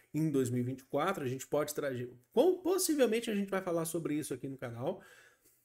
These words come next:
ah, e ele tá tentando ter uma postura mais maleável, mas ainda nem tanto, porque ele não deixa de fugir da política internacional dos Estados Unidos, porque a gente sabe que vai vir uma grande bomba aí em dois mil e vinte e quatro pras eleições, certo? E o Biden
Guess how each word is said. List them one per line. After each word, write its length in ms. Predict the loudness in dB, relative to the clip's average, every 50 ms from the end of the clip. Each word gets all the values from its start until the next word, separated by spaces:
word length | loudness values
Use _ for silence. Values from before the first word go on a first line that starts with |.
| _ _ _ -6
ah, 400 | -4 -2 -2 -2 0 0 0 0
e 100 | 0 0
ele 80 | 0 0
tá 120 | -2 -2
tentando 540 | -2 -2 -2 0 2 4 4 4 4 4 2 0
ter 100 | 2 2
uma 200 | 2 4 4 2
postura 720 | 2 2 0 0 0 -4 -2 -2 0 2 4 6 6 6 6
mais 580 | 6 2 2 2 2 0 0 2 2 2 2 0
maleável, 1080 | 0 -2 2 4 6 8 8 8 8 6 6 6 4 4 4 4 4 4 4 2 -2 -6
mas 340 | -4 -2 4 4 4 4 4
ainda 260 | 0 0 0 2 2
nem 180 | 2 2 0 0
tanto, 340 | 2 2 2 2 2 0 -4
porque 300 | -4 -4 -4 0 0 0
ele 120 | 0 2
não 140 | 0 0 0
deixa 460 | 4 4 6 6 6 6 6 4 4
de 300 | 4 0 -2 -4 -4 -4
fugir 380 | -2 0 -2 -2 0 0 0 2
da 100 | 2 2
política 480 | 2 2 0 2 2 0 0 0 -2 -2
internacional 600 | -2 -2 -6 -6 -6 -4 -4 -2 0 0 -2 -2
dos 160 | -4 -6 -8
Estados 400 | -8 -8 -6 -6 -6 -6 -4 -4
Unidos, 440 | -4 -2 0 0 0 0 0 -4 -12 _ -20 -20 -20 _ _
porque 140 | _ -4
a 220 | -4 -4 -2 -4 0
gente 220 | 2 2 2 2
sabe 160 | 2 -2 -2
que 80 | 0 0
vai 140 | 2 2 2
vir 280 | 0 -2 -4 -4 -8 -12 -20 _ _ _ _
uma 180 | -8 -6 -4 -2
grande 320 | 0 0 0 0 -4 -6
bomba 460 | -10 -2 -2 0 2 2 2 2 2
aí 120 | 0 2 0
em 100 | -2 0
dois 180 | -2 -2 -2
mil 120 | -2 -4 -4
e 40 |
vinte 200 | -4 -6 -8 -10
e 40 | -10
quatro 500 | -6 -4 -2 -2 0 -2 -2 -4 -6 -10
pras 240 | -8 -6 -6 -4 -4
eleições, 800 | -4 -4 -4 -6 -6 -6 -4 -4 -2 -2 -2 -4 -6 -8 -12 _
certo? 420 | -10 -8 -6 -4 -4 -4 -6 -6
E 60 | -8 -6
o 60 | -4
Biden 560 | -4 -4 -2 -2 -2 -2 -2 -4 -4 -4 -8